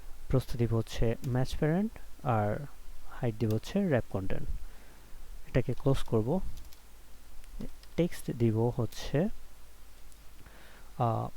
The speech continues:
শো, শো মেসেজ।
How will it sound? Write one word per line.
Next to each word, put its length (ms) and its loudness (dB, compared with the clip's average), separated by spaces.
শো, 380 0
শো 280 0
মেসেজ। 480 -2